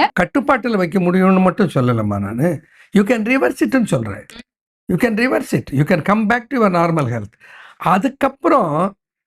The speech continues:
நீங்க இனிப்பு சாப்பிடுங்க. அடுத்த நாள் சர்க்கரை சோதனை பண்ணி பார்த்துட்டு அன்னைக்கு கொஞ்சம் உணவை கட்டுப்படுத்திட்டு இனிப்பை நார்மல் கொண்டாந்துருங்க.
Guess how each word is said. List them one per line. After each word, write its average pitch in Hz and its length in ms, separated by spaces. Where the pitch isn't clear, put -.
நீங்க 285 200
இனிப்பு 302 220
சாப்பிடுங்க. 226 600
அடுத்த 269 340
நாள் 294 180
சர்க்கரை 247 320
சோதனை 240 300
பண்ணி 208 160
பார்த்துட்டு 208 320
அன்னைக்கு 233 340
கொஞ்சம் 220 180
உணவை 220 240
கட்டுப்படுத்திட்டு 214 600
இனிப்பை 233 180
நார்மல் 208 360
கொண்டாந்துருங்க. 156 600